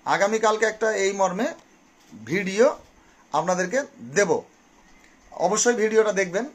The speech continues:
যদিও ভিডিওটা আমি আপলোড করে রেখেছি। আহ, অনেকেই বলছেন ত্রিপুরা থেকে দেখছি, কেউ বলছেন আসাম থেকে দেখছি, কেউ বলছেন ঝাড়খণ্ড থেকে দেখছি, কেউ বলছেন বিহার থেকে দেখছি, আহ, এবং ওয়েস্ট বেঙ্গল ব্যাপী, মানে এক কথায়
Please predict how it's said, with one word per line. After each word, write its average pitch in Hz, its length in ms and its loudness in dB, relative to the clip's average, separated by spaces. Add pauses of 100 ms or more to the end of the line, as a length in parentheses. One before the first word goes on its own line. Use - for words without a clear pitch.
(760)
যদিও 185 300 -2
ভিডিওটা 185 440 -2
আমি 175 300 -6 (320)
আপলোড 160 340 -6
করে 165 160 -4
রেখেছি। 160 460 -6 (540)
আহ, 156 240 0
অনেকেই 190 260 -2
বলছেন 175 360 -8
ত্রিপুরা 180 400 -4
থেকে 170 240 -6
দেখছি, 160 380 -8
কেউ 170 180 -8
বলছেন 160 320 -6
আসাম 170 320 -2
থেকে 165 240 -8
দেখছি, 156 380 -6
কেউ 165 200 -2
বলছেন 156 340 -4
ঝাড়খণ্ড 156 400 -4
থেকে 160 180 -8
দেখছি, 151 380 -8 (380)
কেউ 160 120 2
বলছেন 165 280 -2
বিহার 156 400 0
থেকে 165 220 -6
দেখছি, 156 440 -8 (1300)
আহ, 139 280 -4
এবং 160 260 -4 (380)
ওয়েস্ট 165 220 -2
বেঙ্গল 185 380 0 (100)
ব্যাপী, 160 380 -2 (520)
মানে 226 180 0
এক 233 140 4
কথায় 233 320 4